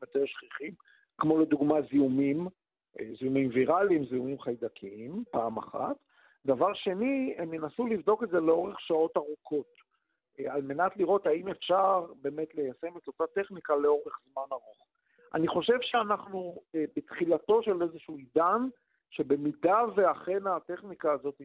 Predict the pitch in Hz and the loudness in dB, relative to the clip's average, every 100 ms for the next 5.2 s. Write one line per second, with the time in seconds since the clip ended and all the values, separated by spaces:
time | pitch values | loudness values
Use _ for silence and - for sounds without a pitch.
0 | _ - 131 139 170 175 - 143 147 156 | _ -10 -8 -8 -6 -6 -6 -6 -6 -6
1 | - 151 190 165 156 - 170 151 156 - | -4 -4 -2 0 -2 0 0 0 -2 -12
2 | 139 - 131 135 151 - 131 - 151 - | -12 -10 -4 0 0 0 -4 -2 -6 -4
3 | 131 123 120 127 170 - _ _ _ _ | -6 -6 -8 -6 -6 -6 _ _ _ _
4 | 117 123 135 147 175 - - 180 185 180 | -4 0 0 0 -4 -4 0 4 6 4
5 | 160 | 2